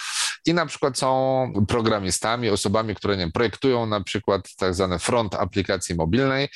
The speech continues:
em, i chcą wiedzieć, czy to, co robią, robią dobrze. Więc wtedy my, e, konsultujemy z nimi, na ile to jest dobrze wykonane, co tam ewentualnie trzeba poprawić,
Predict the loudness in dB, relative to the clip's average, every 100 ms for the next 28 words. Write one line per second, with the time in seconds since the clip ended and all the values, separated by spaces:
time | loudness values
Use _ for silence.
0 | -6 -4 -4 -2 0 0 0 0 -4 -2
1 | -2 0 0 2 0 2 2 2 2 0
2 | -2 -4 -2 -2 -2 -2 0 0 0 2
3 | 2 2 2 0 0 2 2 0 -2 0
4 | 0 -2 -2 2 2 0 -4 -8 0 2
5 | 2 0 -2 -4 -4 0 0 2 2 2
6 | 2 2 0 0 0 0 2 2 2 2
7 | 0 0 0 0 -2 -2 0 0 2 0
8 | -2 -2 0 0 0 0 0 0 0 2
9 | 0 0 -2 0 2 2 0 -4